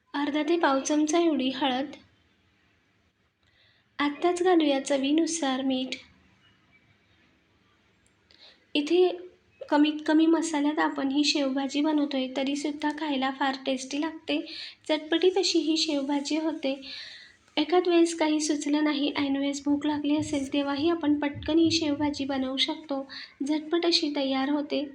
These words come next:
किंवा टिफिनसाठी सुद्धा कमीत कमी मसाल्यात ही भाजी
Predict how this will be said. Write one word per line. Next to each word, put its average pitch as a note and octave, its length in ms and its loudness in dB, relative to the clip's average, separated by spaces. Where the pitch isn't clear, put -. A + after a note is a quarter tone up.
किंवा D4+ 260 -4
टिफिनसाठी D4+ 680 -2
सुद्धा D4 320 -4
कमीत C#4+ 400 -4
कमी C#4+ 220 -2
मसाल्यात C#4+ 520 0
ही D4+ 80 2
भाजी D4 640 -2